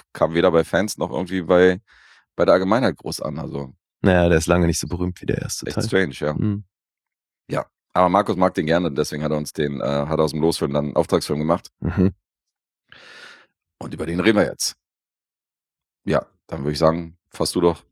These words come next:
Speaker 1: die Story zusammen, oder?
Speaker 2: Okay. Also, jetzt weiß ich nicht, ob man voraussetzen muss, dass man In China essen sie Hunde gesehen hat. Aber man kann das ja vielleicht auch erzählen, ohne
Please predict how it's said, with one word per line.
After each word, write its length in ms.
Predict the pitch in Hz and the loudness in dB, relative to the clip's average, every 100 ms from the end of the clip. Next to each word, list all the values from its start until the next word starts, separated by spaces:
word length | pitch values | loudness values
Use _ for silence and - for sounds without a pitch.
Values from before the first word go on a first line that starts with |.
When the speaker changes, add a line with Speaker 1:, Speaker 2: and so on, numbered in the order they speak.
| _ - | _ -12
Speaker 1:
die 60 | |
Story 240 | - 92 78 | 0 2 2
zusammen, 280 | - - 50 | -2 -8 -6
oder? 200 | 80 92 _ _ _ _ _ - | -6 -6 _ _ _ _ _ -2
Speaker 2:
Okay. 220 | 113 - _ _ _ _ _ _ - - - _ _ _ _ _ _ _ _ _ _ _ _ _ _ - | 0 -2 _ _ _ _ _ _ -20 -20 -20 _ _ _ _ _ _ _ _ _ _ _ _ _ _ 0
Also, 440 | 107 104 87 78 - 85 _ _ | 2 4 4 2 0 -14 _ _
jetzt 400 | 95 107 107 - | -4 0 0 0
weiß 180 | 104 113 | 2 6
ich 60 | 131 | 6
nicht, 160 | 120 | 6
ob 80 | 117 | 4
man 100 | 117 | 2
voraussetzen 880 | - 104 117 123 - 123 117 117 110 | 2 2 4 2 2 4 6 4 2
muss, 640 | - 104 107 117 117 - - | 0 0 4 4 4 0 -2
dass 240 | - - | -2 0
man 280 | 104 101 101 | 0 2 0
In 140 | - | -2
China 260 | 98 107 101 | -2 2 2
essen 180 | 85 92 | 0 -4
sie 100 | 98 | -2
Hunde 180 | 110 139 | 0 2
gesehen 320 | - 151 139 | 2 4 4
hat. 180 | 147 - _ _ _ _ _ _ _ _ _ _ _ _ _ | 2 -2 _ _ _ _ _ _ _ _ _ _ _ _ _
Aber 500 | - 95 104 98 98 | 0 4 6 4 2
man 200 | - 87 | -2 -4
kann 160 | 90 92 | -2 -2
das 120 | 90 | -2
ja 60 | 80 | -2
vielleicht 260 | 82 87 | 0 0
auch 100 | - | 0
erzählen, 420 | 90 - 90 87 - _ _ | -2 -2 0 0 -2 _ _
ohne 500 | - 98 95 82 80 | 0 4 4 4 0